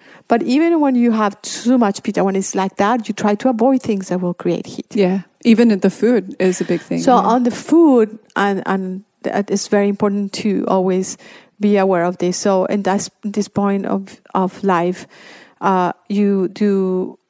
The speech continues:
Speaker 1: the pitta pacifying diet.
Speaker 2: Mm-hmm.
Speaker 1: So the pitta pacifying diet is to do everything that it will create the coolness in your body.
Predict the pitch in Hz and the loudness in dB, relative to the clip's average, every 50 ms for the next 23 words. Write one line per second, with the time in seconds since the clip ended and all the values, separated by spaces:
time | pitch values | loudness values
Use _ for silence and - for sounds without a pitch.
0 | _ _ _ _ _ - 202 208 - - 254 226 - 196 - 190 180 - - 196 | _ _ _ _ _ -2 -2 -2 0 0 -2 0 0 0 0 0 -4 -4 -4 -4
1 | - 185 165 175 180 175 175 - - - - - - - - 233 208 196 220 214 | -2 -2 -2 -2 -4 -6 -6 -6 -4 -4 -6 -8 -10 -2 0 0 2 2 2 0
2 | 214 202 190 - - - 233 247 220 - 294 - - 311 302 - - 214 220 202 | 0 -2 -6 -8 -4 0 0 0 2 0 0 2 2 2 2 2 0 0 0 0
3 | 208 214 214 208 202 190 196 196 202 - - - 208 202 196 196 - 220 208 196 | 0 0 0 0 0 0 0 -2 -4 -6 -4 -2 -2 -2 -2 -2 -2 -2 0 0
4 | - 202 208 220 220 - 240 233 226 214 220 214 208 - - - - - - - | 0 0 0 0 0 0 0 -2 0 0 0 -2 -2 -4 -10 -20 -20 -20 -20 -20
5 | _ _ _ _ _ _ _ _ _ _ - 233 226 208 196 196 196 214 220 214 | _ _ _ _ _ _ _ _ _ _ 0 2 2 2 0 2 2 4 4 4
6 | 208 214 214 - - - - 220 208 190 185 185 180 - - 185 - - - 196 | 4 2 0 -2 -4 -2 0 2 2 2 0 0 -2 -4 -4 -6 -6 -4 -2 -2
7 | 185 180 - - 185 - 190 196 185 170 - - - - - 170 | -2 -2 -2 -6 -6 -6 -6 -4 -4 -2 -2 -4 -6 -6 -8 -8